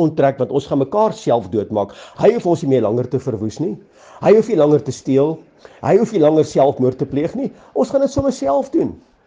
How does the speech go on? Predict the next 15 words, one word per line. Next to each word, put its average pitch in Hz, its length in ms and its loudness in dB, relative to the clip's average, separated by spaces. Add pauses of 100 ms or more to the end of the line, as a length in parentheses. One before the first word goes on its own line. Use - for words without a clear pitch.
(440)
Want 196 160 -2
ons 247 160 0
is 208 80 -8
so 262 160 -2
verstringel 233 880 -2 (520)
in 190 120 6
die 170 60 4
dinge 240 220 4
van 214 140 2
hierdie 175 240 6
wêreld, 170 540 2 (240)
die 185 100 0
saad 277 400 2
is 247 140 -2
goed, - 400 -2